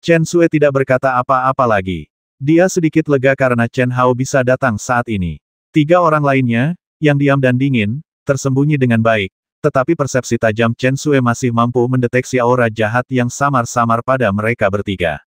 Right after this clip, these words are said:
Chen Sui benar-benar tidak yakin apakah dia sendirian.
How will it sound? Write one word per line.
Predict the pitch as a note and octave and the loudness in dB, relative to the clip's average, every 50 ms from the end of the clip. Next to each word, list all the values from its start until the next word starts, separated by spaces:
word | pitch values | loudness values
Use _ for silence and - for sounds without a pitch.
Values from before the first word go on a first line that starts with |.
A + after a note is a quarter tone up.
| _ _ _ _ _ _ _ _ _ _ | _ _ _ _ _ _ _ _ _ _
Chen | - E3+ E3 E3 D#3+ | 0 0 2 2 2
Sui | - F3 E3+ E3+ | 2 2 2 4
benar-benar | D3+ D3+ D3 D3+ D#3+ E3 D3+ D3 C3+ B2+ B2+ B2+ | 4 4 2 2 2 2 2 0 2 2 0 0
tidak | - C#3 B2 A#2 A2+ A2+ | 0 0 0 0 0 0
yakin | A#2+ B2 - C3+ C3+ B2+ | 0 0 0 -2 -2 -2
apakah | A#2+ A#2 - C3 - - C#3+ B2+ B2 B2+ | -2 -2 -2 -2 -2 0 -2 -2 -2 -4
dia | B2 C3 C#3 C3 G#2+ | -4 -2 0 0 0
sendirian. | - - A#2+ A2 G#2+ G#2 G2+ F#2 E2+ E2 D#2 D2+ | 0 0 -2 -2 0 0 0 -2 -2 -4 -6 -8